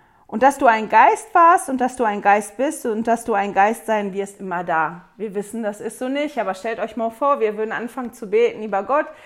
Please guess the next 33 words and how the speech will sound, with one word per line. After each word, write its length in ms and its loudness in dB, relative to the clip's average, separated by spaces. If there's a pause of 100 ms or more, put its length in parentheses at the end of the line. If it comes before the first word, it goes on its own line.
(140)
ich 140 -12
weiß, 220 2
dass 180 -10
du 80 -12
da 280 0
bist 200 -6
und 80 -12
dass 160 -8
du 180 -12
heilig 480 -4
bist 440 0 (380)
und 120 -6
du 100 4
hast 160 2
einen 120 -8
Körper, 480 2
du 100 -6
hattest 320 -4
schon 140 -6
immer 160 -6
einen 100 -6
Körper 320 0
und 100 -6
du 120 -6
wirst 180 2
immer 200 0
einen 140 0
Körper 320 0
haben.“ 400 2 (760)
Das 160 -2
ist 160 -6
halt 280 2
irgendwie 680 -4